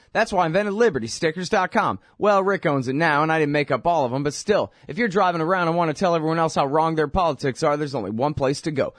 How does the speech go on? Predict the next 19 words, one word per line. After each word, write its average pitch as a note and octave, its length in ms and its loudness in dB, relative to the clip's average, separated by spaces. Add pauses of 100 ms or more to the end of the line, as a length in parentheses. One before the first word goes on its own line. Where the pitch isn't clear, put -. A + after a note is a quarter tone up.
(100)
Liberty A#2+ 320 -2
Stickers C3 400 -8
dot C#3+ 220 0
com D3 240 0
has A2+ 100 -6
got C#3+ 240 -2
your B2 80 -6
bumper A2 380 -4
covered. A#2+ 400 -2
Left, C#3 320 -2
right, D3 260 0
libertarian, D3 600 -2
empire, D3 380 -2
police C#3 300 -4
state, D3+ 280 -4
founders D3 260 -2
quotes, D3+ 300 -2
central C#3+ 320 -4
banking. C#3+ 420 -4